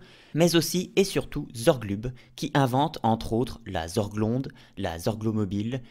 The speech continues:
le Zorglocoptère, mais aussi une langue, la Zorglangue, rien que ça.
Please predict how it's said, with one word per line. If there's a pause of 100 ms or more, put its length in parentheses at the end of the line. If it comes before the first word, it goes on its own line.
(240)
le
Zorglocoptère, (240)
mais
aussi
une
langue, (160)
la
Zorglangue, (200)
rien
que
ça.